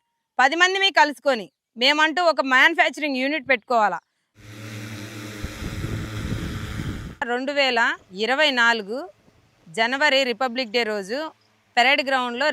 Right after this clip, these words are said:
అక్కడ నాతో డ్రోన్, ఆ, కిసాన్ అగ్రి డ్రోన్ ఎగిరియడం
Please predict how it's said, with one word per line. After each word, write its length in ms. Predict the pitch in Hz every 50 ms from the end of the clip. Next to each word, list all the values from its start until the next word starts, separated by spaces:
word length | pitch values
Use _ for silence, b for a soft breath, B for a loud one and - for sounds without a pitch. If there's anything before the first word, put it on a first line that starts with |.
| - 220
అక్కడ 160 | 226 - 254 247 240 233 233
నాతో 260 | 226 240 233 254 240 233 208
డ్రోన్, 320 | 185 220 240 254 247 226 214 220 240 285 _ _ _ _ _ _ _ _ -
ఆ, 100 | - 196 196 196 185 -
కిసాన్ 380 | 233 220 - 240 233 233 220 208
అగ్రి 220 | 202 185 202 220 202 180
డ్రోన్ 180 | 208 208 196 190 180
ఎగిరియడం 420 | 180 208 233 240 220 196 202 175